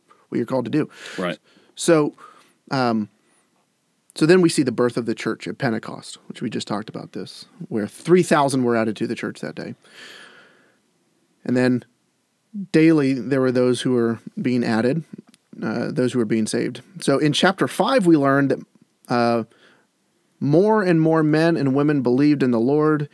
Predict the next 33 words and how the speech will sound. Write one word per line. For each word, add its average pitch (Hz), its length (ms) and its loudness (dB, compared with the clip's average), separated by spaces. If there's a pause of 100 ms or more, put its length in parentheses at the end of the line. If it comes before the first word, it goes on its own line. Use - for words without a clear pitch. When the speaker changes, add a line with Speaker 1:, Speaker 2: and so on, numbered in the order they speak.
(180)
Speaker 1:
and 117 120 -2
were 117 140 2
added 151 440 2
to 139 200 2
their 131 400 0
number. 107 600 0
That's 117 220 -8
in 110 120 -4
Acts 113 280 -6
five 117 280 -2
fourteen. 113 600 -6 (440)
By 143 260 4
chapter 185 360 2
six, - 460 -2
we 156 100 4
learned 151 280 2
that 135 180 0
their 135 160 2
numbers 147 360 2
shift - 300 0
from 127 420 0
addition 147 560 2
to - 120 -2
multiplication. 123 960 -2 (280)
Acts 123 220 -4
chapter 127 260 -2
six, - 340 -4 (320)
verses 123 260 -2
one 131 340 0
and 123 160 0
verse 120 160 -2
seven 131 400 2
says, 127 240 2